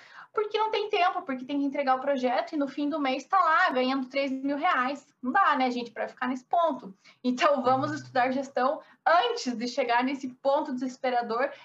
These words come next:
de ter que ir atrás de algo e assistir um curso correndo pra você conseguir pôr em prática, porque isso também acontece, né? Muita gente é desesperada,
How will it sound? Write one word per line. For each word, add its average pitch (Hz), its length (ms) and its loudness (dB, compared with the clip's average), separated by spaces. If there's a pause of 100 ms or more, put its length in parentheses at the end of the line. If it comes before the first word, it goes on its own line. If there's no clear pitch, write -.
(160)
de 269 200 -4
ter 269 280 0
que 320 120 -8
ir 285 100 2
atrás 254 380 0
de 254 120 0
algo 262 460 2
e 277 340 -4
assistir 269 400 -4
um 269 120 -4
curso 254 600 -6 (460)
correndo 262 600 2
pra 311 160 0
você 294 220 -6
conseguir 285 380 -6
pôr 262 200 -2
em 311 100 -8
prática, 262 460 -4
porque 240 220 -12
isso 247 120 -20
também 269 220 -2
acontece, 285 720 -2
né? 202 100 -10
Muita 233 340 -4
gente 247 220 -2
é 254 40 -2
desesperada, 262 840 2